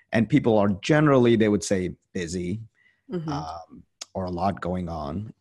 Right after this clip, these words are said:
Speaker 1: um, et cetera. But I've not heard a lot about people saying, "Oh, I'm stressed." And, uh, do you see, as you,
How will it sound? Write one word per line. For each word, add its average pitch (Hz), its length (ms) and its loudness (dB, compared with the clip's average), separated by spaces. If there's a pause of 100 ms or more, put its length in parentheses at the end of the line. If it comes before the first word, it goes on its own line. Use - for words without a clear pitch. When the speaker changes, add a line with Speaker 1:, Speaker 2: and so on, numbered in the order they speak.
Speaker 1:
um, 82 480 -12 (160)
et - 80 -20
cetera. 87 520 -6 (640)
But 101 400 -2 (1300)
I've 123 100 2
not 156 480 2
heard 113 420 2
a 101 60 2
lot 92 380 -4
about 90 400 -6
people 92 320 -8
saying, - 280 -12
"Oh, 101 440 0
I'm 87 140 -10
stressed." - 720 -8 (800)
And, 90 420 -6
uh, 85 380 -8 (1400)
do 123 100 2
you 135 380 4
see, 101 720 2 (580)
as 101 180 -2
you, 104 220 2